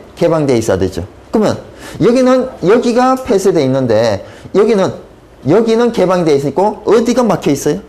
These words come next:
여기, 여기. 여기가 막혀 있죠.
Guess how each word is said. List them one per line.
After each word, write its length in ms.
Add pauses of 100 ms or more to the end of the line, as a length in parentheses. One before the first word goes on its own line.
(380)
여기, 260
여기. 160 (1600)
여기가 360
막혀 240
있죠. 240